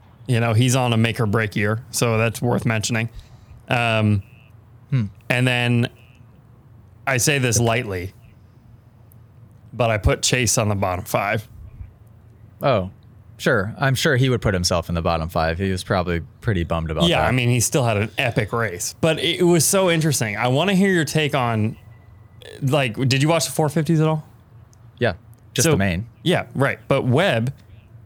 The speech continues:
Speaker 1: goes through and almost loses it in the whoops. And then the next lap, that is where Chase crashed.
Speaker 2: The problem was they were trying to skim in the groove, which I, uh, would always advise against. <laughs>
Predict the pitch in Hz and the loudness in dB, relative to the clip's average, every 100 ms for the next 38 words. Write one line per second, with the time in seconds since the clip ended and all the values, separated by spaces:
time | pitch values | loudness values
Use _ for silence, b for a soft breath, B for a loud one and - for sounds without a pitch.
0 | - - 151 165 147 151 143 123 - - | -14 -2 2 2 2 2 2 0 -2 -2
1 | 156 196 196 190 151 170 175 147 117 107 | 2 4 4 4 4 4 4 4 2 0
2 | - - - - 147 135 131 120 101 - | -4 -14 -20 -4 0 2 2 0 -2 -8
3 | - - - - - 151 156 156 143 135 | -10 -20 -20 -20 -4 2 4 4 4 4
4 | 135 156 160 - 156 117 147 110 95 107 | 4 2 0 -2 0 2 2 -2 -4 0
5 | 127 131 123 110 120 107 95 - 131 104 | 2 4 2 2 4 2 0 0 0 0
6 | - 104 92 - - - - - - - | -2 -4 -4 -8 -14 -20 -20 -20 -20 -20
7 | - - - B B B B B - - | -20 -20 -20 B B B B B -20 -10
8 | - 135 156 185 202 135 117 123 110 151 | -4 0 2 2 2 2 2 0 0 0
9 | 160 131 - - - 151 131 117 139 131 | 2 2 0 -2 0 0 0 0 0 2
10 | 123 110 110 92 113 127 87 - - - | 2 2 0 0 -2 0 -2 -4 -16 -20
11 | - - 107 131 139 139 123 - - - | -8 -4 0 2 2 2 2 -2 -16 -20
12 | - - 156 120 139 160 139 120 107 113 | -20 -10 -2 2 4 2 2 2 2 2
13 | 104 98 107 85 - 131 | 2 2 0 0 0 2